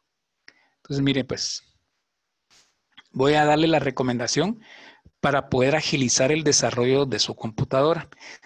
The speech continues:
Porque bien, como, como bien dice Ángelo,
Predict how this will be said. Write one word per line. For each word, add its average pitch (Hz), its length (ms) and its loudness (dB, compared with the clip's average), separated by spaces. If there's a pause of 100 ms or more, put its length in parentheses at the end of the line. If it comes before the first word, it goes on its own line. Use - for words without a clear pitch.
(160)
Porque - 760 -6
bien, 143 180 0
como, 165 200 0
como 120 200 0
bien 135 140 0
dice 156 200 0
Ángelo, 143 380 0